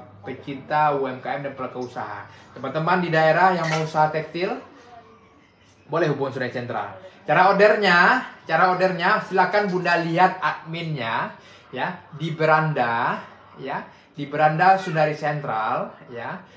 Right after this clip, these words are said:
Masuk ke admin ya. Pencet linknya. Ya, admin satu, kosong delapan sembilan belas sembilan belas sembilan lima delapan tiga tiga satu. Admin dua, kosong delapan sembilan enam tiga tujuh tiga satu lima lima sembilan tiga.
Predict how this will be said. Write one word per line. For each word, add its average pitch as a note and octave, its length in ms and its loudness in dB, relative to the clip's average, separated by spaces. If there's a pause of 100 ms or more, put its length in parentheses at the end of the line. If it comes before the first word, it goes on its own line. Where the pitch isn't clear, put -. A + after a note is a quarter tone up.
(140)
Masuk D#3+ 400 -2
ke F#3 80 2
admin E3+ 400 -2
ya. D3 320 -6 (220)
Pencet D#3+ 400 -2
linknya. D#3 400 -4 (800)
Ya, D3+ 160 -4
admin G3 320 -4
satu, A3 480 2
kosong G3 320 4
delapan F#3+ 320 6
sembilan F3+ 480 0
belas G3 320 2
sembilan E3+ 320 -2
belas F3+ 160 -2
sembilan D#3+ 320 0
lima F3+ 240 0
delapan D#3 240 0
tiga D3+ 240 0
tiga D3 240 -2
satu. D3+ 560 -4 (160)
Admin E3 320 -8
dua, F3 320 4
kosong E3 240 -4
delapan D#3 320 0
sembilan D#3 480 -2
enam C3+ 320 -4
tiga D#3 240 0
tujuh D#3+ 320 -6
tiga D#3+ 240 -4
satu E3+ 320 -2
lima D#3 160 -6
lima D3 240 -4
sembilan C#3+ 320 -8
tiga. C#3 400 -4